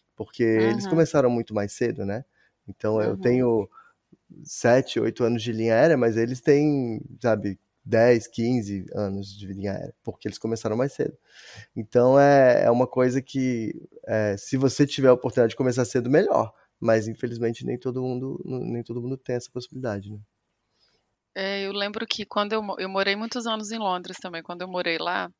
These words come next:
Speaker 2: eu trabalhei num café, essa coisa de primeiro emprego, assim, né? E aí,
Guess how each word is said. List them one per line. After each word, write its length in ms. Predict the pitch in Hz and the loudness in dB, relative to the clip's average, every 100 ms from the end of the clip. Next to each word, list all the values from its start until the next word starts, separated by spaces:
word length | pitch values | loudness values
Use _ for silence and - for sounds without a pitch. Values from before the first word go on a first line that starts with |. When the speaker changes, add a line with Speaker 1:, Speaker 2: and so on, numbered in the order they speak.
| _ | _
Speaker 2:
eu 100 | 165 | -8
trabalhei 500 | - 180 185 185 180 | -6 -2 -2 -2 -6
num 100 | 180 | -4
café, 360 | 180 175 - 202 | -4 -4 -2 -2
essa 240 | - 339 - - - | -2 -8 -8 -20 -4
coisa 220 | 302 277 | -2 -2
de 100 | 262 | -6
primeiro 360 | 262 240 233 | -6 -6 -6
emprego, 420 | 220 208 175 175 175 | -6 -6 -6 -4 -8
assim, 300 | - 151 160 | -8 -10 -8
né? 180 | 185 240 _ - - _ | -8 -10 _ -20 -20 _
E 120 | - 196 | 0 2
aí, 680 | 190 185 208 247 208 165 | 2 0 -4 -6 -6 -8